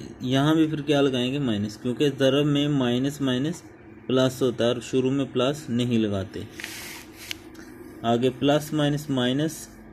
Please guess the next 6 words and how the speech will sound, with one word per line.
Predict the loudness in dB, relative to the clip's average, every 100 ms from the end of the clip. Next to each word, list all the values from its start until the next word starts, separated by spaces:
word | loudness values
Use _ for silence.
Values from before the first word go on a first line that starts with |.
| -10 0
two | 2 2 4
eights | 4 4 4
are | 4 4 0 -8 -18 -20 -14 -6
sixteen, | -6 -6 -6 -2 -2 -2 -8 -10
ठीक | -6
है। | 0